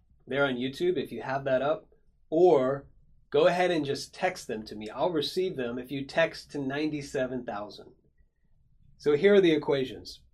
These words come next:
What do you get when you add proximity to others? Increased proximity, increased time with others, and increased stress. What do you get when you mix, uh, the sinfulness of people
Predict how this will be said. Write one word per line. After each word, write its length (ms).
What 120
do 60
you 100
get 240
when 100
you 260
add 240
proximity 600
to 180
others? 440
Increased 420
proximity, 800
increased 560
time 580
with 180
others, 640
and 80
increased 500
stress. 540
What 140
do 60
you 120
get 200
when 140
you 140
mix, 460
uh, 360
the 140
sinfulness 640
of 220
people 500